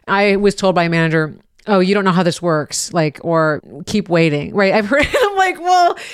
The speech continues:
how come I follow the advice to the letter?"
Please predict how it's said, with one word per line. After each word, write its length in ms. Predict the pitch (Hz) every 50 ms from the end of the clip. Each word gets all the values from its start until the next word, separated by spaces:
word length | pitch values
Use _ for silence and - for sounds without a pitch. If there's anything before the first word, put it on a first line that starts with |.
| - - - -
how 240 | - - 277 320 -
come 460 | - - 320 311 294 285 277 277 - - - - -
I 120 | - 254
follow 360 | 254 - - 285 302 311 302
the 120 | 294 294 285
advice 400 | 262 220 240 240 240 262 226 -
to 120 | - 262
the 120 | 220 226 220
letter?" 540 | 208 208 220 233 240 208 - - - -